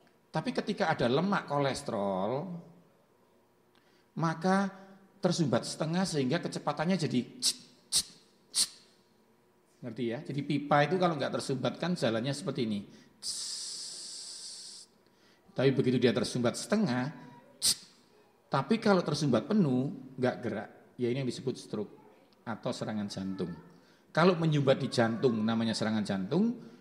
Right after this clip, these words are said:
kalau menyumbat di otak namanya stroke. Kalau menyumbat di ginjal cuci darah. Hanya itu aja sih. Secara teori ini sulit sembuh kecuali Anda menyembah Tuhan pencipta pembuluh darah.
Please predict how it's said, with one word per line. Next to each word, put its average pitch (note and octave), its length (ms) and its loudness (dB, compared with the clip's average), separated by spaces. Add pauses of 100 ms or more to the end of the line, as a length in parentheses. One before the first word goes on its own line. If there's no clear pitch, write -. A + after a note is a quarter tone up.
(120)
kalau D3 240 2
menyumbat C#3 400 2
di - 160 -4
otak - 400 -4
namanya A2 720 -2
stroke. - 800 -14
Kalau D#3 320 -2
menyumbat C3+ 320 2
di A2 160 -6
ginjal A2+ 560 0
cuci F#2+ 560 -8
darah. E2 320 -14 (640)
Hanya A2 240 -2
itu A2 80 -6
aja G#2 240 -4
sih. B2 160 -4 (1800)
Secara G3+ 400 6
teori G3+ 720 6 (560)
ini E3+ 160 6
sulit D#3+ 240 0
sembuh G#2+ 380 0 (580)
kecuali B2+ 320 0
Anda B2 240 0
menyembah A2 400 -2
Tuhan G#2+ 320 -2
pencipta A2+ 480 -6
pembuluh G#2 400 -6
darah. F#2 320 -8